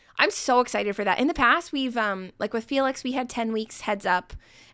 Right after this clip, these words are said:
and we're only able to schedule a few weeks of maternity leave. And with Teddy,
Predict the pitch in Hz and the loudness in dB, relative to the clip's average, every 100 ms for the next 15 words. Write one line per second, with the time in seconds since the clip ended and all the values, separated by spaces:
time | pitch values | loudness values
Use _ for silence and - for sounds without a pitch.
0 | - 202 202 190 208 220 220 220 - 202 | -4 -2 0 0 2 2 2 0 -2 -2
1 | 196 190 208 196 202 202 185 196 185 180 | 0 -4 -4 -6 -6 -8 -6 -6 -6 -6
2 | 180 180 180 - 180 185 - 254 226 202 | -8 -8 -6 -6 -6 -6 -2 -2 -2 -2
3 | 196 | -4